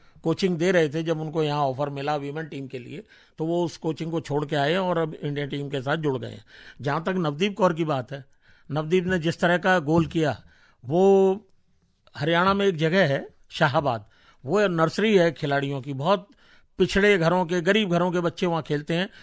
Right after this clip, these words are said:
और उसका सारा श्रेय जाता है को-, द्रोणाचार्य कोच बलदेव को, जिन्होंने वहाँ से तमाम ऐसे खिलाड़ी निकाले, चाहे रानी रामपाल हों, चाहे उससे पहले प्रीतम रानी सिवाच हों, ये बड़े नाम जो थे वो सब वहीं से निकले हैं।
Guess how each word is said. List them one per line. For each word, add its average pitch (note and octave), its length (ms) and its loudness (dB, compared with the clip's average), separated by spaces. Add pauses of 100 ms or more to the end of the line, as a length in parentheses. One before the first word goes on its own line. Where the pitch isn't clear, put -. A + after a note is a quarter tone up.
(160)
और E3 120 0
उसका E3 240 -2
सारा E3+ 300 2
श्रेय F#3 240 0
जाता E3 280 0
है F3 300 2
को-, - 520 -18
द्रोणाचार्य D3+ 640 0
कोच D#3 340 -4 (280)
बलदेव D#3+ 340 2
को, B2+ 260 -8 (260)
जिन्होंने F3 340 0
वहाँ F3 220 2
से F3+ 480 0 (160)
तमाम F#3 380 0
ऐसे E3+ 220 2
खिलाड़ी D#3 360 0
निकाले, D3 420 0 (320)
चाहे D#3 140 2
रानी D3 280 0
रामपाल D3+ 400 0
हों, D3+ 260 0
चाहे D3 220 -2
उससे D3 220 -4
पहले D3 360 -2 (320)
प्रीतम D#3 340 0
रानी D3+ 240 0
सिवाच C#3+ 420 -2
हों, D#3 80 -2
ये D#3 120 -4
बड़े E3 280 4
नाम D#3+ 220 0
जो D3 200 -2
थे C#3+ 100 -4 (300)
वो D3+ 60 -2
सब F#3+ 180 2
वहीं F3 220 2
से D#3 140 -4
निकले A2+ 260 -10
हैं। G#2 120 -20